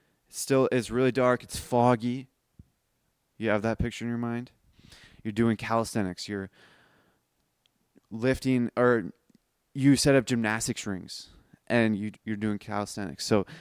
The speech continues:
that's what I've been doing over the past month or so. And I gotta say, it is awesome. It's probably one of the best things ever. But,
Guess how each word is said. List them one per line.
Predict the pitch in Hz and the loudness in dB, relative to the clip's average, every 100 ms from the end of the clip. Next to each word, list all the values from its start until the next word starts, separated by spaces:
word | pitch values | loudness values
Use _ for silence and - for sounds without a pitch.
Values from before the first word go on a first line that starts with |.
| - | 0
that's | 113 123 139 | 4 4 4
what | 131 | 2
I've | 117 | 2
been | 110 | -2
doing | 110 110 | -2 -4
over | 95 | -4
the | 95 | -6
past | - 104 101 - - | -4 -4 -6 -14 -14
month | 101 104 107 127 - - - | -10 -4 -4 -4 -14 -20 -8
or | 117 | -8
so. | - 123 127 135 _ _ _ _ _ _ _ _ _ _ _ | -4 -4 -6 -12 _ _ _ _ _ _ _ _ _ _ _
And | 127 117 110 104 _ _ _ _ | 4 6 4 0 _ _ _ _
I | |
gotta | 117 117 | -4 -4
say, | - | -2
it | 113 | -2
is | 110 107 - | 0 -2 -4
awesome. | 98 101 - - 90 | -10 -10 -14 -16 -18
It's | - | -8
probably | - 113 110 | -4 -2 -2
one | 107 | -2
of | 98 | -4
the | 92 - | -10 -2
best | 110 104 - | -2 -2 -4
things | 101 92 | -6 -4
ever. | 95 87 - _ - - - - _ _ _ _ _ _ _ _ | -6 -8 -16 _ -20 -20 -20 -20 _ _ _ _ _ _ _ _
But, | 123 117 117 | 4 4 4